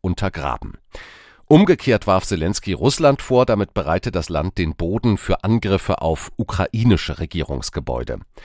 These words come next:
Er habe bereits mit Bundeskanzler Merz über die russischen Anschuldigungen gesprochen.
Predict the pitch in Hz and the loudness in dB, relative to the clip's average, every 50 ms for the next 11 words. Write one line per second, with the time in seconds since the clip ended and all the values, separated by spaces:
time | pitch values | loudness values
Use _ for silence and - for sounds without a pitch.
0 | - - - - - - - 87 85 101 104 113 101 92 92 73 87 87 87 - | -20 -20 -20 -20 -12 -8 -6 0 2 4 4 4 2 2 0 2 0 0 0 -2
1 | - - 87 - - - - 90 80 82 - - 98 85 - - 82 78 78 85 | -2 -2 -2 -4 -4 -2 -2 0 0 0 -2 -2 -2 -2 0 0 0 2 4 4
2 | 95 104 107 - - - - - - 92 - 82 78 80 71 - 82 - - 92 | 4 4 4 2 -4 -4 -4 0 0 0 0 0 -2 -2 -2 -2 -4 -2 -2 -2
3 | 82 - 101 92 - - 90 82 - - - 76 69 - 69 - 71 67 67 65 | 0 0 0 -2 0 0 -2 -2 -2 -2 -4 -4 -2 -4 -4 -4 -4 -2 -2 -4
4 | 67 - - 87 - - - 71 60 - - - | -2 -2 -4 -4 -4 -4 -6 -6 -6 -8 -14 -16